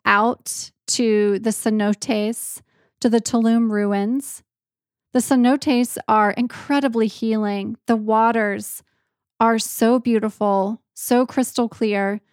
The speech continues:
And I shared over on my Instagram Reels a video of each woman on the retreat taking a running, jump,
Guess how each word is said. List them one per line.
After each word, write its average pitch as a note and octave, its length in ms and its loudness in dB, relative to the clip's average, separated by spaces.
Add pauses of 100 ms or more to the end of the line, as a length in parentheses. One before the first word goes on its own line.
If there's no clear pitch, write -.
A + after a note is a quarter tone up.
(460)
And A#3+ 320 2
I C4 60 2
shared D4+ 340 2
over C4 220 2
on A3 160 2
my G#3 100 0
Instagram G3+ 840 0 (100)
Reels G#3+ 800 0 (1300)
a C4 100 4
video A#3+ 580 4
of G#3+ 160 -2 (100)
each - 380 -4
woman G#3+ 560 -2 (840)
on A#3+ 180 4
the B3 100 2
retreat A3+ 760 -2 (440)
taking B3 380 0
a A3+ 100 0
running, A#3+ 720 2 (360)
jump, A3+ 600 0